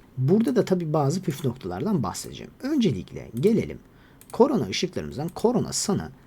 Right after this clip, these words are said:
sahneye bir yerleştirelim. Şöyle bir yerleştiriyorum arkadaşlar.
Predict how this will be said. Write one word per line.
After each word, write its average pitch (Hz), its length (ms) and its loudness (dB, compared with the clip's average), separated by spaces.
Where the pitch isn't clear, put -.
sahneye - 560 -2
bir 117 60 0
yerleştirelim. - 600 -8
Şöyle 107 760 -2
bir 98 60 -2
yerleştiriyorum - 720 -10
arkadaşlar. - 600 -10